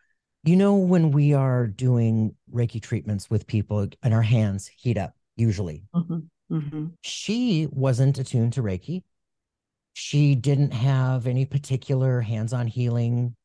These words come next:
Speaker 1: training or, or
Speaker 2: Mm-hmm.
Speaker 1: attunements, you know, or anything like that. She was just naturally dialed in. She was plugged
Speaker 2: Right.
Speaker 1: in, you know?
Speaker 2: Massaging, yeah.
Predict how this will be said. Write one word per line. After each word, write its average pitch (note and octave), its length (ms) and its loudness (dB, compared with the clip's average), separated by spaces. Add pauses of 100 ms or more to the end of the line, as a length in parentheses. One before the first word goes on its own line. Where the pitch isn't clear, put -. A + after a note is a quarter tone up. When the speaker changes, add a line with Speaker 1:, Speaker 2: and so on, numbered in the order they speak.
(160)
Speaker 1:
training B2+ 680 0
or, A#2 320 -2
or A#2+ 260 -2
Speaker 2:
Mm-hmm. F3+ 300 -4 (220)
Speaker 1:
attunements, C3 1000 0
you C3+ 80 -2
know, C3 60 2
or B2 60 2
anything C#3 280 -2
like B2 160 -4
that. D#3 260 -4 (300)
She B3+ 260 -2
was F3 160 2
just G2 200 -10
naturally B2+ 960 2
dialed F#2 340 0
in. D3+ 100 -6
She F#3+ 140 0
was C#3 100 4
plugged C3+ 600 -2
Speaker 2:
Right. E4 100 -2
Speaker 1:
in, G#2+ 360 -4 (120)
you C3 80 2
know? A2+ 260 0 (180)
Speaker 2:
Massaging, F3 680 -4
yeah. F3+ 200 -4